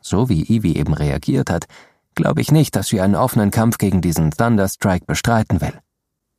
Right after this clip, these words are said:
Ohne sie bin ich jedoch kaum zu gebrauchen. Meine Kraft reagiert nur auf sie."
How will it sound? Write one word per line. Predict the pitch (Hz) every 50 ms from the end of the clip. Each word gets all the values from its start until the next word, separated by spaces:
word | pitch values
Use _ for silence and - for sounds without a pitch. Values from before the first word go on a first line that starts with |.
| _ _ _ _ _
Ohne | - 127 151 185 190 175 131
sie | 104 117 117 117
bin | 110 - 110 110
ich | 107 -
jedoch | - 107 104 101 - -
kaum | - 127 131 123
zu | 110 - 123
gebrauchen. | 117 131 127 - - 175 190 135 - - - - - - - - - _ _ _ -
Meine | - - 123 123
Kraft | - - - 123 127 - - -
reagiert | 120 120 113 107 104 131 139 -
nur | 139 139 127
auf | 131 -
sie." | - - 117 120 120 101 -